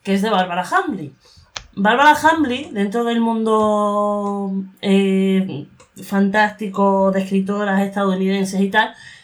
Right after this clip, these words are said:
es muy famosa. Digamos que, que hay muchos autores de, de fantasía épica y tal, de hoy en día, que la tienen como su,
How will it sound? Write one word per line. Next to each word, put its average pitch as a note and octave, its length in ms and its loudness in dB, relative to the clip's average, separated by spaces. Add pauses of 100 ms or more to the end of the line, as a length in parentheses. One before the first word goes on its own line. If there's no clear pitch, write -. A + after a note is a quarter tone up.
es G#3 140 4
muy G#3+ 160 4
famosa. F#3 640 -4 (100)
Digamos F3+ 480 -4
que, G#3+ 500 -4
que G3+ 180 0
hay G#3+ 160 0
muchos A#3+ 500 -2
autores A3 440 -4
de, G3+ 340 -4
de G3+ 180 0
fantasía G3 960 -4 (380)
épica G3 720 0
y G3 120 -6
tal, G3+ 320 -4
de F#3 120 -4
hoy G#3+ 160 2
en A3 120 0
día, A3 400 -4 (1120)
que A3 140 2
la F3+ 160 2
tienen F#3+ 260 0
como A3+ 260 -2
su, E3 800 -4